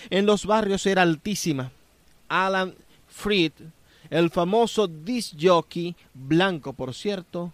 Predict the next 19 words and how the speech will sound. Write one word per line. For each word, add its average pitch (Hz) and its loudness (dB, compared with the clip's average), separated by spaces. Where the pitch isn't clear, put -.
organizaba 208 0
un 214 -2
concierto 208 2
a 180 0
través 175 4
de 180 0
la 170 4
emisora 190 2
W 165 4
J 190 -2
W, 180 0
estación 160 -2
radial 170 2
de 156 0
música 165 -2
negra 165 2
o 143 0
de 147 4
raza, 143 0